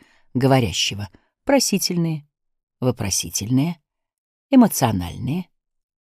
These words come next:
уклончивые. В России до сих пор некоторые люди считают не только возможным, но даже необходимым использование ненормативной лексики, мата, в общении с подчиненными или равными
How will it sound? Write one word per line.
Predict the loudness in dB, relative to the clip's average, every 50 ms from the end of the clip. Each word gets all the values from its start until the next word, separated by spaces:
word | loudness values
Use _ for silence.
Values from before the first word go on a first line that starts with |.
| _ -4
уклончивые. | -4 -4 0 2 2 2 2 2 0 -2 -4 -4 -4 -6 -6 -8 -14 _ _ _ _ _ _ _ _ _ _ _ _ _ _ _ _ _ _ _ _ _ _ _ _ _ _ _ _ _ _ _ _ -6
В | 0 4
России | 4 4 4 4 2 2 2
до | 2 2
сих | 0 0 0
пор | 2 2 4
некоторые | 4 4 2 2 2 2 4 4
люди | 4 2 0 0
считают | -4 -4 0 2 0 2 2 2
не | 0 0
только | 0 -2 0 0 0
возможным, | 2 2 4 4 4 4 4 4 2 0 0 -2 _ _ _ _ _ _ _ _ _ _ _ _ _ _ _ 2
но | 4 6 6
даже | 8 6 6 8 8
необходимым | 8 8 8 6 4 4 4 4 6 4 4 6 6 4 4
использование | 2 0 2 4 4 4 4 4 4 6 6 6 6 4 4 2
ненормативной | 4 6 6 6 6 6 6 4 2 2 0 0 2 4 6 4 4
лексики, | 4 2 -2 -2 -4 -6 -8 -8 -6 -6 -6 -6 -4
мата, | -2 0 2 2 2 0 -2 -6 -10 -10 -10 _ _ _ -20 -20 -20 _ -4
в | 2 4 4
общении | 4 4 2 2 4 6 6 6 4
с | 2 0
подчиненными | 0 0 0 0 2 2 4 4 6 6 6 8 8 6 6 6
или | 4 2 4 6 4 4 4
равными | 4 4 6 6 6 6 4 4 4 4 4 2 2